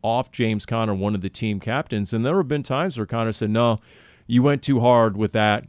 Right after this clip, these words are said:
You weren't hard enough here. Uh, you know what? You need to ratchet things up in this area." So there's a lot of few. I mean,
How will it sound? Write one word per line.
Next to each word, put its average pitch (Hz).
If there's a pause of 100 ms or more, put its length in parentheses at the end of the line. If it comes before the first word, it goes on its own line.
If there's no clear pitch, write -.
(160)
You 110
weren't 120
hard 107
enough 101
here. 120 (380)
Uh, 101
you 110
know 110
what? 113
You 107
need 120
to 110
ratchet 107
things 110
up 110
in 107
this 110
area." 113
So 101
there's 120
a 139
lot 131
of 120
few. 139
I 110
mean, 113